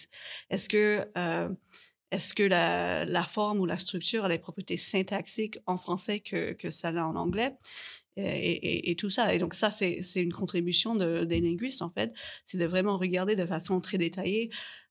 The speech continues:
euh, avec des études de, de corpus, par exemple. Euh, dans mon travail que je fais dans le cadre de, du labex E F L, on, on fait beaucoup d'études de, grosses études de corpus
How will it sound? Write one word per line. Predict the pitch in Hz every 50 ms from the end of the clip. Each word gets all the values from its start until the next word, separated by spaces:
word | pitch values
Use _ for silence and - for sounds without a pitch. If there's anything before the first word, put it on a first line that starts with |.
| - 180
euh, | 170 160
avec | - 170 165 180 190 185 -
des | 180 175 175 170
études | 175 170 - 180 190
de, | 170 170 - - - -
de | - 175 175
corpus, | 170 - 175 170 175 - 220 233 226 -
par | - - -
exemple. | - 180 - 180 180 196 190 190
Euh, | - - 180 170 - - - - - - - _ _ _ _ - - - - _ _ _ _ - - - _ _ -
dans | 185 196 196
mon | 190 190 185
travail | 190 - 190 185 196 202 202
que | 196 196
je | 202 - 180
fais | 175 - 185
dans | 175 180 165
le | 170
cadre | - - 185 180 175 180
de, | 165 170 165 -
du | - 208 185 - 190 190 196
labex | - 180 180 - 180 - -
E | 190 170 170
F | 180
L, | - 240 254 220
on, | 170 165 165 -
on | 170
fait | 175 202 175
beaucoup | 175 185 180 - 220
d'études | 190 185 170 - - 196 185
de, | 175 165 - -
grosses | - - 208 220 214 -
études | - - 208 180
de | 175 170
corpus | - - - - - 247 269 294 285 -